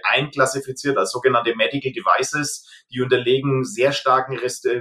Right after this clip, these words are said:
regulatorischen Vorgaben, die auch in der Welt relativ <laughs> unterschiedlich sind, muss man auch noch dazu sagen, wo wir eben schauen müssen, wie wir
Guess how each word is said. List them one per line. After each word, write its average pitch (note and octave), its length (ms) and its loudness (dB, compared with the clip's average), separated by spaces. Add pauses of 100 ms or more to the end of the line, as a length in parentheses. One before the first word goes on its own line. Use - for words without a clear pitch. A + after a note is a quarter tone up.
(100)
regulatorischen B2 1160 0
Vorgaben, C3 1000 2
die B2 160 2
auch - 180 0
in A#2+ 100 -4
der A#2+ 120 2
Welt A#2+ 260 -2
relativ A#2+ 320 0
<laughs> - 0 -
unterschiedlich D#3 580 0
sind, A#2 200 -8
muss A#2 100 -10
man A2+ 120 -2
auch A#2+ 80 0
noch B2+ 120 0
dazu A#2 240 -2
sagen, A#2 460 2 (320)
wo B2 200 4
wir C#3 220 6
eben C3 180 4
schauen B2+ 320 2
müssen, C3+ 360 0
wie C3 240 -8
wir C3 500 4